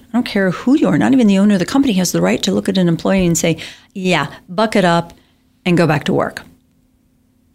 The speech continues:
And yes, I know you're out there. I know there are employers out there like that, but stop. Stop now. Also learn to use that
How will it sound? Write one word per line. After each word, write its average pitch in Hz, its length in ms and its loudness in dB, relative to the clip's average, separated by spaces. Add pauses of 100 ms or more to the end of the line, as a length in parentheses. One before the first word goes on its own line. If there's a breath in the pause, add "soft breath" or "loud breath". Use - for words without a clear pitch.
And 170 180 2
yes, 175 220 -4
I 185 100 2
know 185 140 4
you're 202 200 2
out 202 200 -2
there. 151 340 -2 (220)
I 170 160 0
know 170 580 0
there 208 200 4
are 202 40 4
employers 196 400 2
out 165 160 0
there 151 140 0
like 156 180 -2
that, 180 340 -2 (480 loud breath)
but - 280 -4 (480)
stop. 151 480 -2 (1000)
Stop - 380 -2
now. 170 580 -2 (1800 soft breath)
Also 285 400 2
learn 208 640 2
to 208 160 0
use 190 260 2
that 175 160 0